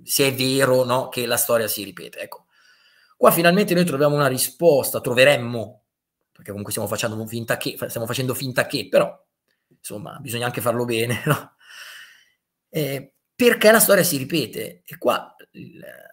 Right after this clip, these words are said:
nel momento in cui noi sappiamo che ogni generazione va a pescare, va a scaricare,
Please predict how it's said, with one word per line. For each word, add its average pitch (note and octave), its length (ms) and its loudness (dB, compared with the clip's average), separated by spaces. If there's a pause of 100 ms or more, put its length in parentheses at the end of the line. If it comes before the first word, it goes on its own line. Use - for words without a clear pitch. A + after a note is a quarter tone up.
(300)
nel C3 160 -14
momento F3 300 0
in F3+ 120 4
cui F3 200 2
noi E3+ 220 4
sappiamo A#2+ 840 0 (120)
che - 460 -6 (600)
ogni F#3 480 4
generazione C#3+ 1200 0 (840)
va D3 240 6
a E3 60 0
pescare, C#3 680 2
va A2+ 160 -2
a B2 40 -2
scaricare, A2+ 1000 -4